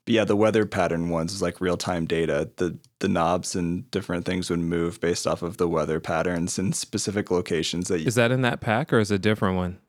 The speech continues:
Speaker 1: I think it's in the connection kit. I might be wrong.
Speaker 2: Oh, okay. I'm gonna have to ch-, I'm gonna have to check that out then.
Speaker 1: M-, I might be wrong. But yeah, there's a lot of good ones out there.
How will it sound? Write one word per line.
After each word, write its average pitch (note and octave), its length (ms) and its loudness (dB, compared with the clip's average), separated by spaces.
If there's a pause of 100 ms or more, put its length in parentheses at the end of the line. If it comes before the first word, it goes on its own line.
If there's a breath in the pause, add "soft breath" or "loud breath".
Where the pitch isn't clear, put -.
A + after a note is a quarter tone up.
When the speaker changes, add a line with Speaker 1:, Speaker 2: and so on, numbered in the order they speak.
(560)
Speaker 1:
I - 60 2
think D3+ 100 4
it's D#3+ 140 0
in A#2 60 0
the F#2+ 60 0
connection - 520 -4
kit. - 420 -4
I A1 60 -6
might G1+ 200 -4
be A1+ 120 -6
wrong. C#2 220 0
Speaker 2:
Oh, G2+ 120 4
okay. F2+ 260 -4 (840)
I'm G#2+ 40 -8
gonna G2 120 -2
have F#2 80 -4
to G2+ 120 -8
ch-, - 160 -14
I'm G#2 100 -6
gonna G#2+ 140 0
have F2 100 -4
to - 60 -20
check - 240 -10
that G2 140 -4
out G#2 200 -4
then. - 260 -12 (480)
Speaker 1:
M-, G2+ 60 2
I F#2+ 120 2
might G#2+ 220 2
be F#2 100 0
wrong. E2 340 -2 (140)
But G#2 280 4 (180)
yeah, G#2 180 4
there's A2+ 180 2
a C3+ 60 2
lot G#2 220 4
of F2+ 80 -2
good G2 100 2
ones F#2+ 240 0
out F#2+ 220 4
there. G2 400 4